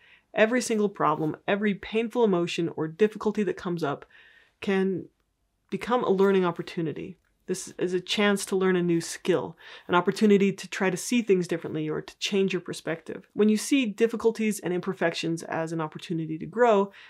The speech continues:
suddenly how you feel about problems changes. How, how you feel about painful emotions changes. So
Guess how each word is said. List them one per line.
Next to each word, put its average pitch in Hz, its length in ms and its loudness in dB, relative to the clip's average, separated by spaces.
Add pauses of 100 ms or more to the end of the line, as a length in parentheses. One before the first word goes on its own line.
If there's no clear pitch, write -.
(100)
suddenly 226 680 4
how - 220 -2
you 175 160 0
feel 254 400 2
about 175 240 2
problems 156 540 -2 (100)
changes. - 680 -8 (440)
How, - 220 2
how 196 120 2
you 196 160 4
feel 262 460 6
about 214 220 4
painful 226 280 2
emotions 226 640 4
changes. - 640 -10
So 226 380 6